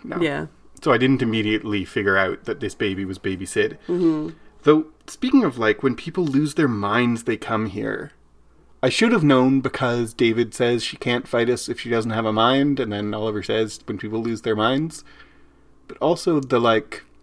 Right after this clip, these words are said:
Speaker 1: it's again what I was saying about they take the metaphor and make it literal, and then also make it so it's nothing but metaphor. That, like,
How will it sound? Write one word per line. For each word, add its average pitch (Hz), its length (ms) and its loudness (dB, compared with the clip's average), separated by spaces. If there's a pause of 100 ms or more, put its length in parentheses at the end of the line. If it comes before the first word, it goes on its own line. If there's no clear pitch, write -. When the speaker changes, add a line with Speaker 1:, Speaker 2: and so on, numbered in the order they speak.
(560)
Speaker 1:
it's - 140 0
again 208 300 2
what 180 100 4
I 170 40 2
was 160 120 2
saying 170 240 4
about 139 300 0
they 120 100 0
take 143 240 -4
the 139 60 -2
metaphor 135 420 2
and 107 120 -2
make 110 160 -2
it 120 120 -4
literal, 110 560 0 (600)
and 113 140 -2
then 110 100 0
also 107 380 2
make 101 260 -2
it - 140 -4
so - 140 -4
it's - 160 -6
nothing 107 280 -2
but 107 240 0
metaphor. 92 640 -6 (840)
That, - 160 -10
like, 110 240 -4